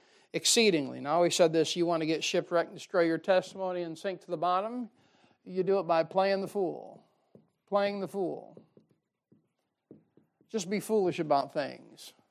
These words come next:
I mean, there is a right way and a wrong way to do things, and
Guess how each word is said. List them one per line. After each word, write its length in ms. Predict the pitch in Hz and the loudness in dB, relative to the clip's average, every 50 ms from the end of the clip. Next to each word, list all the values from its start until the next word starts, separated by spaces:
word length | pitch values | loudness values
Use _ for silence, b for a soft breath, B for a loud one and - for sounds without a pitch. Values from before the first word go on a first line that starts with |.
| _ _ _ _ _ _ _ _ _ _ _ _ _ - - _ _ _ _ _ _ _ _ _ _ _ _ _ _ _ _ _ _ _ _ _ _ _ _ _ _ _ _ _ _ _ _ _ _ _ _ - 190 | _ _ _ _ _ _ _ _ _ _ _ _ _ -20 -20 _ _ _ _ _ _ _ _ _ _ _ _ _ _ _ _ _ _ _ _ _ _ _ _ _ _ _ _ _ _ _ _ _ _ _ _ -6 -2
I 40 | |
mean, 160 | 196 208 196 190 | 0 2 2 4
there 180 | 208 208 202 | 4 4 4
is 100 | 196 165 | 4 4
a 60 | 170 | 2
right 320 | 170 180 196 214 233 220 202 | 4 4 6 6 6 4 4
way 160 | 233 233 220 | 2 2 2
and 80 | 196 185 | 4 2
a 60 | 185 | 4
wrong 300 | 180 196 202 202 202 196 | 4 4 4 4 2 2
way 140 | 196 196 185 | 2 2 2
to 120 | 175 165 | 2 0
do 180 | 156 196 196 170 | 0 0 -2 -2
things, 480 | - - 156 143 147 165 180 175 139 | -2 -4 -6 -6 -6 -6 -6 -6 -4
and 220 | 156 151 151 151 | -4 -4 -4 -6